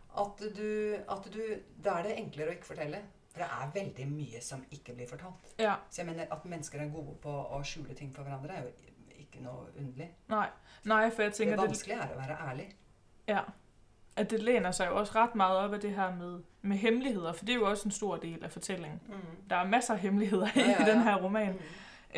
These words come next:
Speaker 2: Øh, og så skriver du et sted, "Det var sikkert rigtigt, som mormoren havde sagt, at
Speaker 1: Mhm.
Speaker 2: ting, som ikke deles i første omgang, vokser og bliver vanskeligere at dele.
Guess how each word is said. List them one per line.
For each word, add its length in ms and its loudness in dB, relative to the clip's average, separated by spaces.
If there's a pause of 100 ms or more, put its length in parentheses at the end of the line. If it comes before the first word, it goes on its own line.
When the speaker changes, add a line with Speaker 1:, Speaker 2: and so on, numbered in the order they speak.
Speaker 2:
Øh, 320 4 (100)
og 140 0
så 120 -4
skriver 340 2
du 100 -2
et 80 -4
sted, 420 -2
"Det 100 4
var 80 2
sikkert 400 0
rigtigt, 280 -2
som 140 -2
mormoren 440 0
havde 140 -2
sagt, 440 -4
at 80 -4
Speaker 1:
Mhm. 60 -16
Speaker 2:
ting, 260 0
som 200 -2
ikke 280 -2
deles 440 -2
i 100 -6
første 360 -2
omgang, 420 -2 (460)
vokser 420 2
og 180 -2
bliver 180 -2
vanskeligere 580 -4
at 100 -6
dele. 380 -2